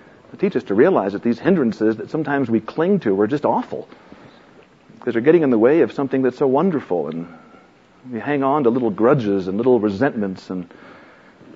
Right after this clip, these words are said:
um, things that get in the way, and rigidities and staying comfortable in certain areas where we're adequate and not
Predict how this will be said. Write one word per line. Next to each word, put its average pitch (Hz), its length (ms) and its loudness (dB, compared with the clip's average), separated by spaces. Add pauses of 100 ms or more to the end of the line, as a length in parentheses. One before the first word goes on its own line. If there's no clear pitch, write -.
(420)
um, - 400 -20 (640)
things 131 260 0
that 113 180 0
get 120 120 -2
in 123 100 -2
the 117 60 0
way, 110 340 -2
and 87 180 -8 (1200)
rigidities 113 680 4
and 92 180 -6
staying 135 520 -2 (100)
comfortable 117 520 0
in 113 100 2
certain 131 260 2
areas 127 380 4
where 120 120 2
we're 120 100 6
adequate 113 500 0
and 107 100 -2
not 117 180 -4